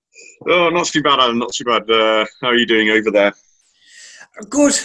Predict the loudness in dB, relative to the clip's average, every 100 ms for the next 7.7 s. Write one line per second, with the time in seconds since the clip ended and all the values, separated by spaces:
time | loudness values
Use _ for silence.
0 | -10 -2 -2 -2 -4 -4 0 2 2 -2
1 | -4 -6 -10 -6 -4 -4 -4 -4 -4 -6
2 | -10 -12 -14 -8 -4 -4 -4 -4 -4 -8
3 | -4 -4 -4 -8 -12 -14 -12 -14 -14 -16
4 | -20 -20 -20 -14 -12 -12 -14 -12 -14 -12
5 | -12 -14 -16 -14 -14 -14 -16 _ _ -14
6 | -14 _ _ _ -8 -6 -4 -6 -4 -6
7 | -6 -4 -2 -2 -2 -6 -6